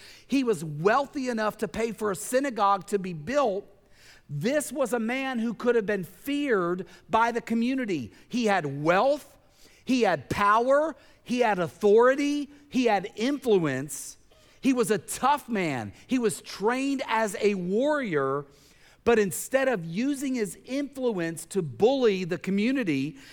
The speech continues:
instead of bullying others and forcing his will upon other people, instead of using his influence to get his way,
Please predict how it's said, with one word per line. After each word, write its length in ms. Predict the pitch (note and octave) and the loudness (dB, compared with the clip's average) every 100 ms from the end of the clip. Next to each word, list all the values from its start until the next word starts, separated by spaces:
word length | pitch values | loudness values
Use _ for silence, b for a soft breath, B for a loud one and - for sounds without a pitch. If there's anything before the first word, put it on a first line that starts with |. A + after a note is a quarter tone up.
| B | B
instead 480 | G#3+ F#3+ - A#3+ B3 | -4 -2 0 0 2
of 240 | G#3 C#3+ | 0 2
bullying 520 | F#3 C4+ C#4+ C4 A#3 | 2 4 2 -2 0
others 380 | G3 F3 F3+ F#3+ | 0 0 0 -2
and 160 | G3 D3+ | -4 -8
forcing 600 | - A3+ C4 - B3 F#3+ | -6 -4 -4 -6 -8 -4
his 360 | G3+ C#4 C#4+ | -4 -4 -4
will 600 | A#3+ C4 C#4+ B3+ F3+ E3 - B | -6 -4 2 4 4 2 -2 B
upon 380 | E3+ - G#3 G#3 | -8 -2 0 2
other 320 | G#3+ G3+ B3+ | 2 2 2
people, 720 | A#3+ A3 C#4 - F3 D3+ E3+ - B B B | 0 -2 -2 0 2 2 2 -6 B B B
instead 440 | G#3+ F#3 - B3+ | -4 -4 0 2
of 140 | A#3 F3+ | 2 -2
using 440 | G3 C4 C4 C4+ | -2 -2 -2 -4
his 180 | A#3 F3+ | -4 -6
influence 760 | - A#3+ C#4 C#4 A#3+ F#3+ F3+ - | -6 -4 -4 -4 -2 -2 -4 -6
to 100 | F#3+ | -6
get 320 | D3 G#3+ B3+ | -2 -2 -2
his 340 | F#3 B3 G#3 | -6 -6 -6
way, 640 | F#3 F#3 G#3 F#3+ C#3+ C3+ | -8 -2 0 0 -2 -4